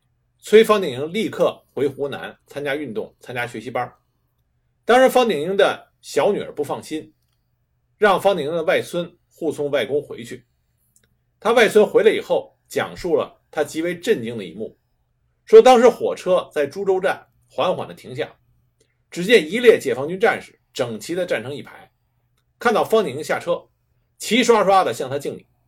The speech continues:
然后小心翼翼地搀扶护送他转车去长沙。方鼎英的外孙女还回忆过一件事情啊，他后来与他母亲去了美国，有一次他陪他母亲去看病，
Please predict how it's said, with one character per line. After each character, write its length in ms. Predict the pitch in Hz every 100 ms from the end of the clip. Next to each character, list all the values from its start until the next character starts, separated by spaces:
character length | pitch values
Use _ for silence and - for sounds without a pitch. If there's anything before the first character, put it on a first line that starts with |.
| -
然 140 | 151
后 140 | 202 147
小 260 | 139 85
心 180 | - 175
翼 180 | 202 175
翼 40 |
地 240 | 104 82 -
搀 280 | - 202 175
扶 180 | 113
护 240 | 123 220 127
送 140 | 98
他 220 | 85 - _ _ _ _
转 260 | 127 104 -
车 300 | 156 - -
去 160 | -
长 160 | - 87
沙。 240 | 104 - _ _ _ _ _ _ _ _ - _ _ - _ _ - - _ _
方 160 | 240 294
鼎 80 | 254
英 80 | 254
的 100 | 247
外 140 | 254
孙 200 | 226 226
女 80 | 214
还 240 | 147 180 214
回 200 | 151 165
忆 100 | 156
过 120 | 131
一 60 |
件 160 | 123 139
事 160 | 139 117
情 140 | - _ _ _ _
啊， 140 | - _
他 160 | 151 180
后 160 | 202
来 120 | 165
与 100 | 147
他 160 | 127 151 143 -
母 180 | 104
亲 200 | 85 120
去 160 | 123 170
了 100 | 117
美 160 | 92 -
国， 380 | - 110 - _ _ _ -
有 140 | 127 185
一 60 |
次 240 | 208 208 - - -
他 160 | 160 160
陪 120 | 160
他 120 | 165
母 120 | 110
亲 140 | 92 113
去 100 | 131
看 240 | - 117
病， 180 | 110 151